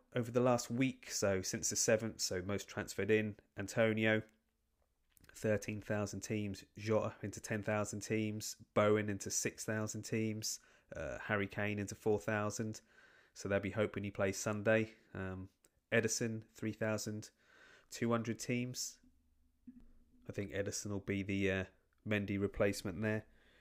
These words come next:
Who else did I jot down? Uh, Ward-Prowse into two thousand four hundred teams. Uh, nice ten-pointer if you had him before the single game day. Although in a four one win, you'd have hoped, uh, he'd have got a bit more than that. But still anyway. Again, if you're watching on YouTube,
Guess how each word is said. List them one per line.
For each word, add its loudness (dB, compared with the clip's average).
Who 0
else -2
did -4
I -16
jot 0
down? 0
Uh, 6
Ward-Prowse 2
into -8
two -2
thousand 0
four 0
hundred -2
teams. -2
Uh, -2
nice -2
ten-pointer -2
if -4
you -4
had 0
him -4
before -4
the -2
single -2
game 2
day. 4
Although 0
in -4
a -4
four 2
one 0
win, 0
you'd 0
have 0
hoped, -2
uh, 4
he'd -10
have -4
got -2
a -2
bit -6
more -2
than -4
that. -2
But 0
still -2
anyway. -2
Again, 4
if 0
you're 2
watching 0
on -2
YouTube, -2